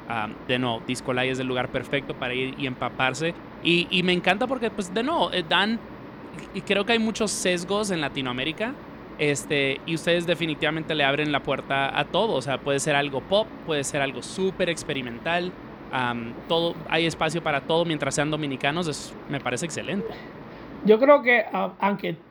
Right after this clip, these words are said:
Speaker 2: aunque no lo creas, sí hay como esa, esa línea que uno quiere seguir, porque, por
Speaker 1: Ujú.
Speaker 2: ejemplo, eh, cuando tú dices que, que le damos cabida a todo,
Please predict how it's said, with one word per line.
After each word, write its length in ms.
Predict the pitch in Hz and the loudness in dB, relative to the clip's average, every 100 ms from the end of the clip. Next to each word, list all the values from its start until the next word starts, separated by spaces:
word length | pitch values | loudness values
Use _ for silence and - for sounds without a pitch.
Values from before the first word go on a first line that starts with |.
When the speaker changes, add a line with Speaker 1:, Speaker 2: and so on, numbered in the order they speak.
| - | -2
Speaker 2:
aunque 300 | 196 175 175 | -2 2 2
no 140 | 226 | 8
lo 160 | 277 - | 6 6
creas, 300 | 220 196 - | 6 6 6
sí 320 | - 240 226 | -2 2 8
hay 240 | 214 208 208 | 10 10 6
como 400 | 202 180 170 180 | -2 -2 0 2
esa, 400 | 196 - 202 180 | 0 2 2 4
esa 500 | 185 180 208 185 185 | 2 2 4 4 4
línea 760 | 180 180 190 196 214 247 285 - - - - | 0 -2 -2 0 2 2 0 -4 -20 -20 -4
que 120 | - 170 | 2 4
uno 360 | 180 190 180 - | 4 0 -2 0
quiere 280 | 190 185 | 4 4
seguir, 420 | 175 143 147 214 220 - - - - | 2 -4 2 2 0 -14 -20 -20 -2
porque, 200 | 185 170 | 0 2
por 160 | 160 165 | 2 4
Speaker 1:
Ujú. 80 | 185 | 6
Speaker 2:
ejemplo, 420 | 208 190 165 160 - - - | 6 6 0 -2 -4 -20 -10
eh, 300 | 185 175 170 170 | 2 4 4 2
cuando 300 | 175 170 165 | 0 0 0
tú 120 | 175 | 2
dices 280 | 202 208 208 | 2 4 0
que, 420 | - 170 165 160 - | 0 2 2 0 -4
que 100 | 160 | -2
le 100 | 151 | 0
damos 320 | 160 190 - | 2 0 -2
cabida 400 | 170 165 180 170 | -2 2 4 4
a 100 | 165 | 6
todo, 380 | 254 233 170 | 8 8 6